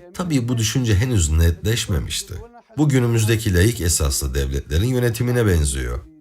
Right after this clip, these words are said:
Laik yönetimde bir hususta ihtilafa düştüklerinde ne diyorlar? "Kanun yapıcılar veya felsefeciler yüksek mahkeme diyor ki" diyorlar. Bir subay darbe yaptığında Anayasa Mahkemesi Başkanı'nı getiriyor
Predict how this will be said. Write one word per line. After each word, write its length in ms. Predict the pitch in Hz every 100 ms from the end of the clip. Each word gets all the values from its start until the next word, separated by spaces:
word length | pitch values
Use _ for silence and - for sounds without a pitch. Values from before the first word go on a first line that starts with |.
| -
Laik 300 | 80 107 -
yönetimde 520 | 76 69 - 67 67 76
bir 80 |
hususta 480 | 104 80 73 - 67
ihtilafa 600 | 73 - 67 67 - 127
düştüklerinde 680 | 120 - - - 67 65 58
ne 160 | - 135
diyorlar? 540 | 127 76 80 - - - -
"Kanun 320 | 165 185 185
yapıcılar 600 | 170 151 151 147 143 131
veya 220 | 117 113
felsefeciler 840 | 107 101 87 90 82 73 71 73 71
yüksek 420 | 85 - 120 -
mahkeme 560 | 101 85 98 98 73
diyor 320 | 64 85 139 147
ki" 360 | - 82 65
diyorlar. 540 | 58 57 50 50 - - _ - -
Bir 60 | 170
subay 380 | - 180 185 160
darbe 260 | 151 151
yaptığında 500 | 156 147 151 147 143
Anayasa 340 | 127 131 120 127
Mahkemesi 580 | 117 110 113 110 123 107
Başkanı'nı 460 | 95 - 78 73
getiriyor 640 | 82 80 92 85 73 65